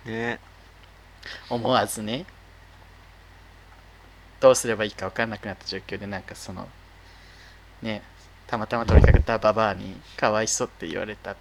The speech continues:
Speaker 1: ていう。で、思わず「なんじゃババアこら」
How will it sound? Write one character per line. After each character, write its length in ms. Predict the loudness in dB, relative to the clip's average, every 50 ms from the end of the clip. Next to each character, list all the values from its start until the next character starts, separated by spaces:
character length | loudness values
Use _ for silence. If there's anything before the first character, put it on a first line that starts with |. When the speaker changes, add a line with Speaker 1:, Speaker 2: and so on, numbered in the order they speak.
| -16 -20
Speaker 1:
て 80 | -20
い 40 | -20
う。 40 | -20 -20 -20 -20 -20 -20 -20 -20 -20 -20 -20 -20 -20 -20 -20 -20 -20 -20 -20 -20 -20 -20 -20 -20 -20 -20 -20 -20 -20 -20 -20 -20 -20 -20 -20 -20 -20 -20 -20 -20 -20 -20 -20 -20 -20 -20 -20 -10 -4
で、 120 | -2 0
思 220 | 0 0 -2 -4 -2
わ 140 | -2 -2 -2
ず 100 | -4 -8
「な 120 | -6 -6
ん 60 | -4 -4
じ 80 | -4
ゃ 40 | -4
バ 100 | -4 -4
バ 100 | -6 -6
ア 60 | -8
こ 120 | -8 -8 -10
ら」 80 | -10